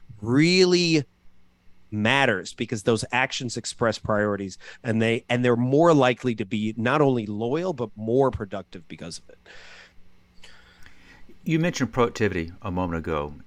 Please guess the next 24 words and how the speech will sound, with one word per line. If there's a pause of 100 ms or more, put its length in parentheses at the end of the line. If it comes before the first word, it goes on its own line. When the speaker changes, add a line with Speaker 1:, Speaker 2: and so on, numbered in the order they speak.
Speaker 2:
and
sometimes
I
use
that
term
productivity,
and
that
sounds
very
much
like
work. (240)
Speaker 1:
Yeah.
Speaker 2:
And
here
we
are
having
a (320)
conversation
about (400)
play.